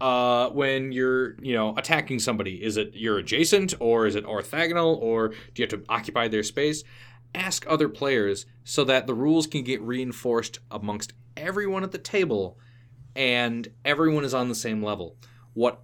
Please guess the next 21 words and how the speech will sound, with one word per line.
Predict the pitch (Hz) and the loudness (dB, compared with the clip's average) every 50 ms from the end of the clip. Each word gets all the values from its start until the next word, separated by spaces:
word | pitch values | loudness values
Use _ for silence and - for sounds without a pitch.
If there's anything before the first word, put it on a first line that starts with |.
| - - | -18 -6
absolutely | - 160 165 160 - - 170 156 147 151 151 147 143 | -4 -4 -4 -2 -2 2 4 6 6 6 6 4 2
bothers | 113 127 123 123 123 123 110 - | 4 4 4 4 4 2 0 0
me, | 107 101 92 - | -4 -6 -6 -6
and | 98 98 98 | -10 -10 -6
several | - - - - 170 170 156 165 156 | -2 -2 0 0 0 0 2 2 4
members | 156 151 151 147 143 139 123 110 | 4 4 2 4 4 2 2 2
of | - - 120 117 110 110 | -2 -2 0 0 0 0
my | 113 110 110 110 110 107 107 107 110 | 0 0 2 2 2 2 0 0 0
other | 117 123 117 131 131 127 127 127 123 120 - - 107 107 - - - - - - - - - | 0 0 2 2 2 2 2 0 -2 -4 -8 -14 -16 -16 -16 -18 -20 -20 -20 -20 -20 -16 -2
board | - 123 127 123 110 | 0 0 0 0 0
game | 120 117 113 110 110 | 0 0 2 2 2
night | 110 110 110 110 110 | 2 2 2 0 -4
group | - 110 113 110 107 - | -4 -2 -2 -2 -4 -6
know | 104 104 117 127 131 | -4 -2 0 2 2
this, | 127 107 98 90 - - - - | 2 2 0 0 -2 -6 -10 -8
it | - 104 - - - | -10 -12 -12 -12 -8
bothers | - 101 104 123 135 127 - | -6 -4 -2 0 0 0 0
me | 123 117 | -2 -4
to | 104 104 | -4 -4
no | 107 107 110 120 131 139 | -4 -2 -2 -2 -2 0
end, | - 123 117 107 98 90 87 | 0 0 0 0 -2 -6 -10